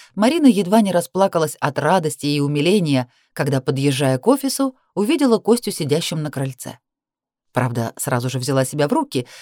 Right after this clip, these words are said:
и напустила серьёзности. Всё же она начальница, а значит, должна держать лицо. Да и радоваться пока ещё рано. "Доброе утро, Костя",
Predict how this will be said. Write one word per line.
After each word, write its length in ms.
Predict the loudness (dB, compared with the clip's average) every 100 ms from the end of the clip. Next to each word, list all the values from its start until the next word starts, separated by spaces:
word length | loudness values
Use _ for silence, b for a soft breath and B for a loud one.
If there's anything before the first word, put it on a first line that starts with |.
| B
и 100 | 0
напустила 460 | 2 2 2 2 2
серьёзности. 800 | 0 -4 -6 -10 -14 -16 -20 _ _ _ _ _
Всё 180 | -4 -2
же 100 | 2
она 200 | 2 2
начальница, 720 | 2 0 0 2 0 -2 -16 _ _ _ -4
а 160 | -2
значит, 380 | 0 0 0 2
должна 360 | 2 2 0 0
держать 380 | 0 0 -2
лицо. 400 | -2 -4 -6 -18 _ _ _ _ _
Да 140 | -4 -2
и 80 | 0
радоваться 420 | 2 0 -2 -4
пока 240 | -4 -2
ещё 220 | -4 -2
рано. 300 | -4 -4 -8 -18 _ _ _ _ _ _ _ _ _ _ _ _ _ _ _ 0
"Доброе 320 | 4 4 2
утро, 240 | 0 -2
Костя", 460 | -4 -6 -8 -14